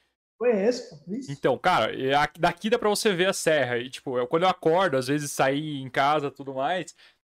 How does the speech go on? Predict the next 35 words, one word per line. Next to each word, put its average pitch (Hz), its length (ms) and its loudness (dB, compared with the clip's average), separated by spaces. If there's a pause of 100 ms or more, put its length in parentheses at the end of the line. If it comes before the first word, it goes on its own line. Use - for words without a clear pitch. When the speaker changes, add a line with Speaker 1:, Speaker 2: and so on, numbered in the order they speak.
Speaker 2:
às 143 140 0
vezes 170 180 2
tá 180 100 0
aquela 165 260 2
névoa 147 480 0
em 131 40 -6
cima 123 200 -6
da 117 100 -2
serra, 120 440 -2
tá - 100 -12
ligado? 120 280 -4
Putz, - 360 -6
é 147 140 -4
muito 175 380 -4
bonito. 127 280 -8
E 123 40 -14
quando 175 180 0
você 214 160 0
vai 160 260 2
pra 143 120 0
lá, 143 280 2
eu 147 120 -6
fui, 202 240 -10
eu - 40 -14
não 214 160 -8
lembro 208 200 -6
o - 20 -8
nome 196 140 -4
da 196 100 -2
fazenda 156 800 -4
que 135 100 -10
eu 139 80 -6
fui 143 200 -10
algumas 139 380 -8
vezes, 120 380 -6